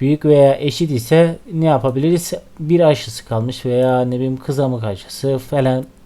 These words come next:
Yani o tarzda bir, e, aşısı kalmıştır, aşısı vardır. Veya birinci yaş, ikinci yaş, üçüncü yaş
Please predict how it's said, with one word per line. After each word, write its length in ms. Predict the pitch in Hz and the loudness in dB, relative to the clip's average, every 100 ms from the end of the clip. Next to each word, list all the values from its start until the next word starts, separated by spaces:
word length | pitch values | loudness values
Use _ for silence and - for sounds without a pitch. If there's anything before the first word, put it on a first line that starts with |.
| - - - | -20 -20 -12
Yani 140 | 117 110 | -8 -2
o 200 | 165 165 | 2 2
tarzda 560 | - 135 120 147 131 | 2 0 0 -2 -2
bir, 240 | 143 139 - - | -2 -2 -4 -4
e, 220 | 131 131 | 0 0
aşısı 440 | 139 131 - 165 | -2 -6 -8 -8
kalmıştır, 540 | 165 143 113 104 - 156 | -2 -2 -2 -4 -4 -2
aşısı 520 | 156 139 - - 143 | -2 -4 -8 -8 -6
vardır. 440 | 107 87 101 143 - - - - - - _ - | -4 -6 -4 -6 -6 -20 -20 -20 -20 -20 _ -4
Veya 280 | 131 135 127 | 0 0 2
birinci 360 | 147 151 135 | 2 2 2
yaş, 260 | 127 131 - | 2 2 0
ikinci 380 | 151 - 151 131 | -8 -4 0 2
yaş, 280 | 127 123 202 | 2 0 -4
üçüncü 500 | 175 127 156 147 151 | -4 -2 -2 0 2
yaş 320 | 147 147 | 2 2